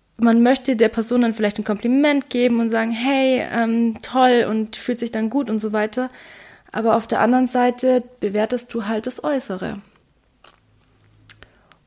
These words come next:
Und wollen wir wirklich nur aufs Äußere gehen? Oder macht's vielleicht mal Sinn, so das Innere anzugucken? Ja, nehme ich einfach mal so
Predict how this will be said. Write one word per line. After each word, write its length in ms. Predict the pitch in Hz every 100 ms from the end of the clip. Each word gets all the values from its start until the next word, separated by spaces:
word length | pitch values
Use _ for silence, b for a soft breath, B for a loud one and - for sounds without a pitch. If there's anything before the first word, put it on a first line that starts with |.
| _ 240
Und 140 | 214
wollen 360 | 185 214 285 320
wir 240 | 349 226
wirklich 540 | 247 247 277 - -
nur 220 | 233 247 -
aufs 200 | 240 -
Äußere 420 | 190 185 208 220
gehen? 280 | 214 247 453 - b b b -
Oder 240 | 240 269
macht's 300 | 262 269 -
vielleicht 340 | 262 254 254 269
mal 140 | 254
Sinn, 320 | - 269 262
so 240 | 247 240 240
das 140 | 247
Innere 320 | 330 254 208
anzugucken? 640 | 208 - - - - - - _ B B B B B B B B B -
Ja, 160 | - - B B B - -
nehme 260 | 226 220
ich 260 | 220 - - B B
einfach 280 | - 202 214
mal 240 | 202 196 208
so 380 | - 208 208